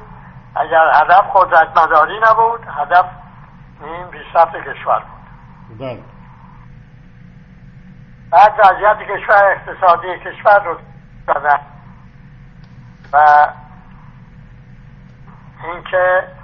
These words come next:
Speaker 1: در این وضعیت خرابه، گزارشی رو آقای صراف تهیه کرده بود که برای آقای خمینی هم فرستاده شد.
Speaker 2: آقای فریدون صراف.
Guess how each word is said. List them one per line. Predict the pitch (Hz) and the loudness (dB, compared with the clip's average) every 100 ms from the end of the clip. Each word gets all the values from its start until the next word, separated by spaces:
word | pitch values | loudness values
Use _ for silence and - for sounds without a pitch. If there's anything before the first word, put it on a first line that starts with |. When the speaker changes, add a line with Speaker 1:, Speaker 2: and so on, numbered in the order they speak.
| - - - - - | -20 -20 -20 -20 -14
Speaker 1:
در | 147 147 143 - - | 0 2 2 -2 -14
این | 170 151 | -18 -2
وضعیت | 151 147 156 147 151 135 - - | -2 -2 -4 -4 -4 -8 -8 -2
خرابه، | 143 143 175 214 214 220 - - - - - - - - | 0 4 4 2 0 -2 -14 -20 -20 -20 -20 -20 -20 -20
گزارشی | 139 151 151 175 - 190 | -8 -2 -2 -2 -12 -2
رو | 190 190 - - | -2 0 -4 -8
آقای | 156 147 160 180 175 | -4 0 2 0 -4
صراف | - 151 156 185 180 | 0 2 4 2 2
تهیه | 165 147 139 127 | -2 -2 -8 -4
کرده | 139 127 | -4 -4
بود | 131 127 127 | -12 -14 -16
که | |
برای | 139 135 156 | -8 -2 0
آقای | 151 151 156 | 2 0 -2
خمینی | 156 - 143 147 | -8 -8 -6 -6
هم | 147 | -6
فرستاده | 135 120 - 139 - - | -8 -10 -12 -12 -14 -20
شد. | - - - - 147 | -20 -20 -20 -20 -16
Speaker 2:
آقای | 147 151 | -10 -10
فریدون | - 147 135 135 151 | -10 -12 -12 -8 -10
صراف. | 147 127 113 107 | -10 -14 -16 -18